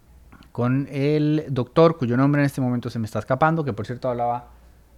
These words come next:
súper parecido al ministro Salas, lo cual fue muy anecdótico. Ecuánime, este, asertivo, yo le vi, me parece que era,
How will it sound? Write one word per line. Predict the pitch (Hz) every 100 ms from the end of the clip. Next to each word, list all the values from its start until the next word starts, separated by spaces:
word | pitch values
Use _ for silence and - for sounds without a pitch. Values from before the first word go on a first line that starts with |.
| - - - -
súper | - - - - 117 110 101
parecido | 107 107 196 127 - -
al | 117
ministro | 113 131 131 143
Salas, | 139 120 120 151 - -
lo | 113
cual | - 101
fue | - 117 110
muy | 117 120
anecdótico. | 131 123 113 110 - 156 - - - - _ - _ _
Ecuánime, | 139 113 143 160 160 147 147 156 156 -
este, | 107 - 117 104
asertivo, | 107 104 127 110 - 160 151 147 143 151
yo | 117 127
le | 123
vi, | 123 131 127 123 117 104 104 110
me | 117 110
parece | 135 - 143
que | 139
era, | 139